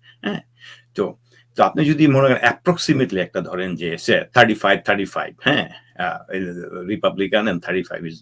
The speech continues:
Democrat, other, so seventy-five percent, other thirty percent is the neutral person, they can make the change। তো আপনি, তারা যদি চিন্তা করবে যে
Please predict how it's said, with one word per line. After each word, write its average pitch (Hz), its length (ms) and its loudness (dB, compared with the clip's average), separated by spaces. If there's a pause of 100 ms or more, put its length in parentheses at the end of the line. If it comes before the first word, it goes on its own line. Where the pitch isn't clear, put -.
(100)
Democrat, - 380 -8 (480)
other, 101 280 -2 (360)
so 98 60 -8
seventy-five 127 680 -2
percent, - 300 -10
other 107 340 2
thirty 139 360 0
percent 87 460 -4
is 85 80 -8
the 85 220 -4
neutral - 400 -4
person, - 320 -12 (720)
they 131 280 6
can 104 200 0
make 87 180 -2
the 78 100 -12 (180)
change। 92 300 2 (640)
তো 92 100 -6 (440)
আপনি, 117 400 0
তারা 113 280 0
যদি 110 380 0 (180)
চিন্তা 101 280 -2
করবে 90 260 -2
যে 80 200 -8